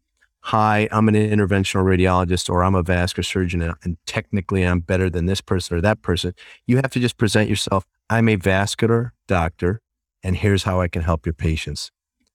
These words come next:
You can get a hold of me twenty-four seven. Here's my cell phone. You can call or text me anytime. You have a patient in the room,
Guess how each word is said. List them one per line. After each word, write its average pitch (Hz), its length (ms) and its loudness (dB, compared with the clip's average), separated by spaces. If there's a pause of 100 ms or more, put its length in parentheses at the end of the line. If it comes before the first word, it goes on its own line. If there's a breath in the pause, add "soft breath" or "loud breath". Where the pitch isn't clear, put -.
(140)
You 92 100 -4
can 95 100 0
get 92 140 0
a 90 60 0
hold 98 200 0
of 98 60 2
me 95 100 2
twenty-four 92 460 -2
seven. 113 460 0 (100)
Here's 90 240 -2
my 85 120 -2
cell 110 280 0
phone. 110 380 2
You 85 60 0
can 85 120 -4
call 92 260 2
or 85 80 0
text - 340 -2
me 90 160 -2
anytime. 110 640 0 (420 loud breath)
You 101 60 -2
have 87 100 0
a 85 40 -2
patient 98 400 0
in 92 60 0
the 90 100 0
room, 113 360 2